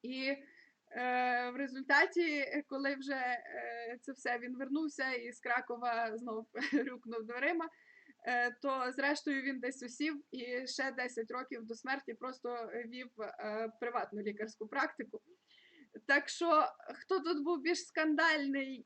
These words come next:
і на чийому <laughs> боці правда, так, по біографії важко сказати. Е, але десь коса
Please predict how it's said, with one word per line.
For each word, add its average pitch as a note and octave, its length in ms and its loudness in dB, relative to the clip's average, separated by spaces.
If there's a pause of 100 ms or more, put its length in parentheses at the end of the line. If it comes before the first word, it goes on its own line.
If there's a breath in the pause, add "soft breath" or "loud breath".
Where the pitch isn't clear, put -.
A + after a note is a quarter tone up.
(140)
і C#4 340 -2
на C#4 180 2
чийому D4+ 580 4
<laughs> - 0 -
боці D4 380 0
правда, D4+ 400 0 (160)
так, B3+ 140 -6 (140)
по F4 80 -10
біографії C#4 720 0
важко A3+ 360 -4
сказати. C4+ 480 -4 (640 loud breath)
Е, B3 360 2
але C#4 380 4
десь C#4+ 320 2
коса C#4 400 2